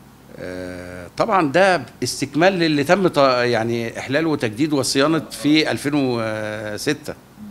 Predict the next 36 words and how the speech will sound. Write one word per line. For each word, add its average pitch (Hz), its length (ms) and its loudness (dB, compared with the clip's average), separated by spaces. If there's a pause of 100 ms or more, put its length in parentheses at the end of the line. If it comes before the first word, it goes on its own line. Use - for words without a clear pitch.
(440)
يعني 92 240 -10
ما 104 120 -8
بنعملش 110 460 -6
حاجة 135 580 -6 (1160)
جديدة 107 360 -2
يعني، 87 360 -12
أو 98 80 -8
ما 101 140 -6
بنعملش 120 240 -4
حاجة 135 180 -4
تم، 131 360 0 (300)
تمت 127 300 2
قبل 101 180 -6
كده، 135 240 0
ما 107 100 0
هوش، 123 280 0 (100)
يعني 107 220 0
ما 110 80 4
بنهدرش 120 580 6
المال 107 240 -2
العام. 80 280 -6 (640)
آه، 120 440 2
ف-، - 220 -8 (140)
جددنا 127 1120 6
أو 110 220 2
عملنا 139 300 6
صيانة 151 260 4
في 135 140 0
جزء 151 420 4
حوالي 107 640 0
سبعين 107 400 -2
في 120 120 -6
المية 120 280 -4
من 117 180 -4
استاد 123 260 -2
الفروسية. 131 520 -4